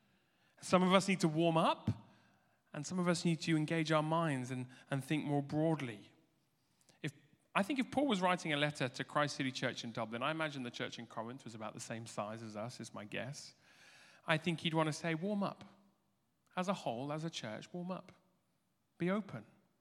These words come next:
Be expectant. Grow in a freedom and an expression and a relationship with the Spirit that maybe we often neglect." We talk about our relationship with Christ, our relationship with the Father. What about our relationship with the Spirit?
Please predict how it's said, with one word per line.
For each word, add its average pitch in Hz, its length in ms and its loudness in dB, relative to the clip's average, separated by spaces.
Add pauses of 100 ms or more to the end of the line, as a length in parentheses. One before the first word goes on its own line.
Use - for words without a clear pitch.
(220)
Be 165 100 2
expectant. - 800 -4 (1000)
Grow 170 260 6
in 175 100 4
a 165 60 0
freedom 180 480 0
and 120 120 0
an 131 80 0
expression 131 680 -2 (720)
and 139 180 0
a 139 40 4
relationship 143 680 2
with - 100 -10
the 120 60 -4
Spirit 113 400 -6
that 143 80 -4
maybe 170 460 -2 (380)
we 156 100 2
often 151 320 -2
neglect." 143 480 -2
We 123 80 -6
talk 131 180 -4
about 120 180 0
our 120 100 -2
relationship 117 380 -6
with - 120 -12
Christ, 175 420 -6
our 123 120 -6
relationship 120 360 -8
with - 80 -12
the 127 80 -8
Father. 151 380 -4
What 190 140 -4
about 220 200 -6
our 185 100 -4
relationship 143 800 -6 (540)
with 135 160 -4
the 127 80 -4
Spirit? - 600 -10